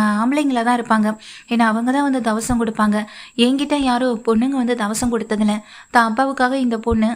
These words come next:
அந்த பையனை கூட்டிட்டு வந்து இங்க தவசம் கொடுத்ததை நான் பார்த்தேனே. அப்படி இருக்கப்போ என்னால எப்படி அதை மறக்க முடியும்? இதே இடத்துல அவங்க அப்பாவுக்கு தவசம் கொடுத்தது இந்த பொண்ணு தான்" அப்படின்னு சொல்றாங்க. மீனா இதை கேட்டு ஷாக்காய் அப்படியே நின்னுட்டு இருக்காங்க.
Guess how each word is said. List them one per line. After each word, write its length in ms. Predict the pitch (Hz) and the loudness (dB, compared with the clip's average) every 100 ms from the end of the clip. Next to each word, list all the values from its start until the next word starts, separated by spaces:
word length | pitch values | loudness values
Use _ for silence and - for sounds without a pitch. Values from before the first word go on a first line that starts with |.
| 311 | -2
அந்த 180 | 240 233 | -2 0
பையனை 340 | 226 240 269 | 0 0 0
கூட்டிட்டு 340 | 269 254 226 | 0 -2 -2
வந்து 340 | 220 220 247 233 | 0 0 0 0
இங்க 200 | 233 220 | 0 2
தவசம் 380 | 208 208 233 262 | 0 -2 -2 -2
கொடுத்ததை 340 | 247 226 226 | -2 -2 -2
நான் 200 | 220 208 | -2 -2
பார்த்தேனே. 380 | 208 214 233 214 214 - - | -2 0 0 0 -2 -12 -6
அப்படி 240 | - 226 277 | -4 0 0
இருக்கப்போ 460 | 277 254 254 240 | 0 0 0 0
என்னால 280 | 196 208 247 | 0 0 0
எப்படி 300 | 262 226 254 | -2 -2 0
அதை 140 | 254 240 | 0 0
மறக்க 300 | 214 214 240 | -2 -2 0
முடியும்? 320 | 233 214 220 - - - | 2 0 -2 -6 -18 -2
இதே 220 | 208 247 | 2 2
இடத்துல 120 | 269 233 247 | 0 -2 0
அவங்க 240 | 269 226 | 0 0
அப்பாவுக்கு 340 | 208 233 240 240 | -2 -4 -2 -2
தவசம் 360 | 220 226 269 | -2 -2 -2
கொடுத்தது 360 | 254 226 226 269 | -2 -2 -2 0
இந்த 160 | 262 | 0
பொண்ணு 260 | 220 214 214 | -2 0 2
தான்" 160 | 214 220 - - | 2 -2 -8 -2
அப்படின்னு 400 | 240 233 247 233 | 0 2 0 0
சொல்றாங்க. 400 | 247 233 214 214 208 - - _ | -2 0 0 0 -2 -10 -20 _
மீனா 240 | 214 226 226 | 0 2 0
இதை 160 | 214 | -2
கேட்டு 240 | 202 226 226 | -2 -4 -2
ஷாக்காய் 400 | 233 214 220 226 | -2 -4 -2 -4
அப்படியே 340 | 185 - 247 | -4 -4 0
நின்னுட்டு 300 | 220 214 220 | 0 0 -2
இருக்காங்க. 300 | 220 214 196 | -2 0 0